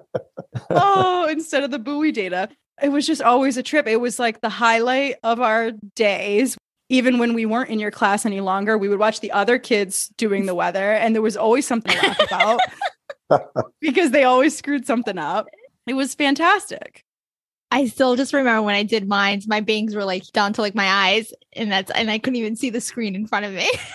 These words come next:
Speaker 3: <laughs>
Speaker 2: I'm sure there's a video of that somewhere hanging around in my house. <laughs>
Speaker 1: So that brings me to my next question.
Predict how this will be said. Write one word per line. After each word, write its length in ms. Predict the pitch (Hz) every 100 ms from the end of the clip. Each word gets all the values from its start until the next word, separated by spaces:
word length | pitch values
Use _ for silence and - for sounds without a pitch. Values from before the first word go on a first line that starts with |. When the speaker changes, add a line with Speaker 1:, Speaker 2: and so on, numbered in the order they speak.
| - 539 640
Speaker 3:
<laughs> 520 | - _ _ _ -
Speaker 2:
I'm 100 | 131
sure 180 | 117 175
there's 180 | 147 117
a 80 | 120
video 340 | 131 135 123
of 60 | 113
that 180 | 110
somewhere 420 | - 127 117 104 101
hanging 240 | 113 107 104
around 280 | 101 104
in 80 | 107
my 120 | 104
house. 520 | 104 107 110 - - - -
<laughs> 120 | - -
Speaker 1:
So 140 | 330
that 220 | 302 359
brings 240 | 427 415 359
me 100 | 359
to 100 | 359
my 180 | 294 254
next 320 | 285 381 -
question. 720 | - 220 220 - 226 220 226